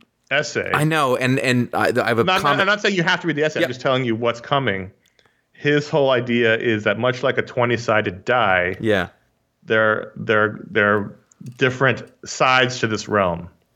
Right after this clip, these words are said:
Speaker 2: And I
Speaker 1: that
Speaker 2: get
Speaker 1: he,
Speaker 2: that.
Speaker 1: that he will use to explore various things. And this is his whole issue,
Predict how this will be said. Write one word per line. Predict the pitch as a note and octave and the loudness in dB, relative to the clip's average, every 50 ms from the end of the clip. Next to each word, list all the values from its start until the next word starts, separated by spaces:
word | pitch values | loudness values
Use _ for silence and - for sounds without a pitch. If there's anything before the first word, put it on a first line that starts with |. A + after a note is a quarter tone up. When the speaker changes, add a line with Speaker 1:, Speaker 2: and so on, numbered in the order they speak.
| _ _ | _ _
Speaker 2:
And | - C3 C#3+ D3+ | -4 -2 0 0
I | D3+ | 0
Speaker 1:
that | B2 - C#3 | 0 0 -2
Speaker 2:
get | D3 D#3 | -2 -2
Speaker 1:
he, | - F#3 | -2 -2
Speaker 2:
that. | G3 A3 A#3+ C4+ | 0 0 0 0
Speaker 1:
that | - C4+ | 0 0
he | D3+ C#3+ | 0 0
will | C#3 C3+ | 0 0
use | C3+ C3 C3+ C3+ B2+ | 0 0 -2 -2 0
to | - C#3+ | 0 -2
explore | B2 B2 - - - C3+ C3 B2 B2 A#2+ A#2 A2+ A2 G#2 G#2 - - _ _ _ _ _ - | -2 -2 -4 -8 -4 -2 0 2 2 4 4 2 2 0 -2 -8 -18 _ _ _ _ _ -8
various | - A#2+ A#2+ A2+ A2+ G#2+ G#2 G#2 - | -2 0 2 4 4 4 2 0 0
things. | - A#2+ A2+ A2 G#2 A2 | 0 2 2 2 0 -2
And | G#2+ A#2+ | 0 0
this | C3 B2+ - | 0 2 2
is | B2+ A2 A2 | 0 0 2
his | - A2 G#2 | 2 0 0
whole | - B2 A2+ A2 A2 | 2 2 2 4 2
issue, | A2 - - A#2 A2 G#2+ G2 G2+ | 2 2 2 2 2 2 0 -4